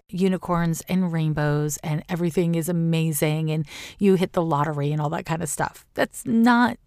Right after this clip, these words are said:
that's not what it is. I mean, it certainly can be, I suppose, but it's not the most common experience of the Jupiter return. And if you are listening to this and you are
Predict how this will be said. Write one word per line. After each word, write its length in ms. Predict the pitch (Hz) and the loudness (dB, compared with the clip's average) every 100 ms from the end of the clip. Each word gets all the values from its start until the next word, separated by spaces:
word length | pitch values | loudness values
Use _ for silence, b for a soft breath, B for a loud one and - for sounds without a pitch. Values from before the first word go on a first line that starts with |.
| - | -6
that's 280 | 196 196 220 | -4 -2 0
not 180 | 208 | 0
what 160 | 185 175 | 2 0
it 140 | 165 | -2
is. 320 | - 147 - - | -6 -8 -6 0
I 40 | |
mean, 180 | 208 202 | 2 2
it 420 | - - - - | 0 -12 -20 -8
certainly 340 | 370 - 196 - | -6 0 -2 -2
can 540 | - - 120 202 403 190 | -14 -6 -2 -2 -2 -2
be, 280 | 135 110 | -2 -4
I 160 | 190 151 | -2 -2
suppose, 680 | 147 151 - 190 190 180 - | -2 -4 0 4 4 4 -2
but 200 | 208 - | -2 0
it's 220 | 214 - | -2 0
not 160 | 247 254 | 0 2
the 60 | |
most 200 | 226 202 | 2 0
common 440 | - - 185 185 170 | -2 -2 0 2 -2
experience 680 | - - 147 151 151 151 - - | -6 -8 -6 -4 -6 -6 -8 -4
of 340 | 156 156 151 - | -2 -2 -6 -6
the 100 | 185 | -6
Jupiter 400 | - 156 - 151 | -4 -6 -6 -6
return. 640 | 147 147 - 175 156 139 - B B B B | -8 -12 -8 -6 -6 -8 -12 B B B B
And 120 | 196 | -2
if 100 | 190 | 0
you 100 | 220 | 2
are 80 | 208 | 2
listening 420 | 196 254 - 240 | 4 2 2 2
to 100 | 220 | 2
this 240 | 151 180 - | 0 -2 -2
and 100 | 180 | -2
you 80 | |
are 120 | 165 | -2